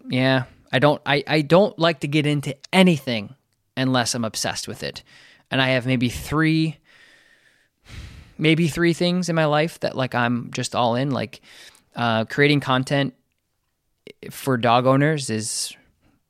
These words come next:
that's it. That's the only thing running through my head. So yeah, I try not to, like, get into other things that I'm not obsessed with 'cause I don't wanna half-ass anything. So, um, what else? Australia, we're working on.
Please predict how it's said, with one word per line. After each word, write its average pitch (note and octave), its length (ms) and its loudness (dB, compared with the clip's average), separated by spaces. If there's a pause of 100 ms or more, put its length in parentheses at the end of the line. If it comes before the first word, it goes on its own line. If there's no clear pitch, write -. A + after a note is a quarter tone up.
(440)
that's A2+ 200 -6
it. - 280 -2
That's - 140 -14
the A2 100 -4
only B2 160 0
thing B2+ 220 -4
running A#2+ 220 0
through A2+ 140 -6
my G#2+ 100 -4
head. A2 280 -4 (600)
So G2 1400 -4 (240)
yeah, - 180 -4 (180)
I A#2 80 -6
try B2+ 220 0
not B2 220 -2
to, A#2 80 -8
like, G#2+ 200 -4
get A2+ 160 -6
into A2+ 200 -8
other A#2+ 220 -6
things A2+ 300 -6
that A2+ 60 -4
I'm G#2+ 100 -4
not G#2 100 -2
obsessed - 380 -4
with G#2 120 -10
'cause A#2+ 120 -12
I A#2 80 -4
don't A#2 100 -2
wanna G#2 160 -4
half-ass G#2 560 -6
anything. - 480 -10
So, - 300 -12 (1800)
um, D3+ 420 6
what E3 140 6
else? - 640 0 (880)
Australia, D#3+ 640 4
we're D#3 200 0
working C#3 340 -2
on. E3+ 300 0